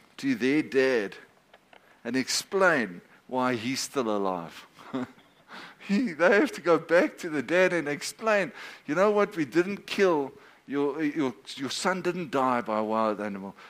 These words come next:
We actually sold him." And I think that's a lot worse. When you have to confess something that you've done in order to get your own way because somebody else was in the way.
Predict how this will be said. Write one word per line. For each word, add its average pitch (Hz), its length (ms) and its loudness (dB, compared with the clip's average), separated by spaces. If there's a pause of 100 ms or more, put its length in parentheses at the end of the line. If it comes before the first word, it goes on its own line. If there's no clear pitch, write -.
(120)
We 185 280 -4
actually 147 380 -6
sold 151 580 -2
him." 87 220 -8 (280)
And 135 100 -2
I 143 60 4
think 143 280 -6
that's 139 260 -2
a 139 60 -4
lot 123 260 -2
worse. 110 580 -2 (640)
When 127 160 -6
you 147 140 4
have 170 120 0
to - 80 -14
confess 147 480 -2
something 147 440 -6
that 117 220 -2
you've 127 280 -6
done 123 260 0 (320)
in 127 160 -4
order 135 280 0
to 127 180 -8
get 113 280 -4
your 117 180 -4
own 156 260 0
way 113 240 2
because 113 500 -6 (280)
somebody 127 340 -4
else 117 300 -4
was 107 160 -12
in 113 220 -10
the 101 80 -8
way. 78 180 -14